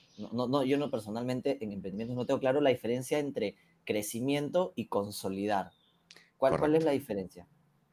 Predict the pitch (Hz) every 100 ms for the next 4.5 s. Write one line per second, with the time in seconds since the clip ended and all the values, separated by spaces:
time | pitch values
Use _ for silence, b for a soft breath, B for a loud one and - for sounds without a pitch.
0 | b b b - 127 120 120 117 113 -
1 | 131 127 139 143 170 - 185 185 - -
2 | - - - - _ _ _ _ _ _
3 | - 135 143 170 180 175 147 131 156 156
4 | 185 151 156 151